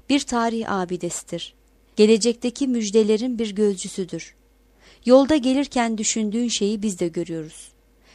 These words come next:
Kürdün kapkaranlık talihi alt ediliyor. Bak, bu güneş nasıl bu gölden yükseliyorsa, nasıl hiç kimse bunu önleyemiyorsa, mazlum Kürdün hakları da böyle yükselecektir.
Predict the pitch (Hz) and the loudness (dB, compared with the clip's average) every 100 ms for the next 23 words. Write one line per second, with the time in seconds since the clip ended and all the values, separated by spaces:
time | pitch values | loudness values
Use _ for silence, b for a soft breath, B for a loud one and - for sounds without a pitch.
0 | b - 240 220 269 254 277 - 240 226 | b -2 0 0 -2 -4 -6 -4 -2 -2
1 | 226 240 - 214 202 202 226 - 190 185 | -4 -8 -6 -6 -4 -4 -4 -6 -8 -8
2 | 170 170 165 160 - _ _ _ b b | -8 -8 -8 -10 -14 _ _ _ b b
3 | b 220 196 _ 262 294 294 285 - 311 | b 0 0 _ -2 0 0 0 -2 -2
4 | - 240 214 214 220 208 214 208 196 - | -2 -2 -2 0 0 0 -2 -4 -6 -4
5 | 202 208 214 214 - 180 - _ _ b | -2 -2 -6 -6 -8 -8 -10 _ _ b
6 | b - 254 - 262 233 269 247 220 226 | b -6 -4 -2 -2 -4 -6 -6 -6 -6
7 | 202 214 208 202 208 220 233 190 180 - | -4 -4 -2 -2 -2 -4 -4 -6 -6 -6
8 | 190 208 _ _ b b - 214 226 208 | -8 -8 _ _ b b -4 0 0 0
9 | 269 262 233 208 226 196 208 - 214 208 | -4 -4 -4 -4 -6 -8 -8 -6 -6 -4
10 | 202 233 240 214 196 - 190 185 170 165 | -4 -2 0 -2 -4 -4 -4 -4 -6 -10
11 | 156 151 | -12 -12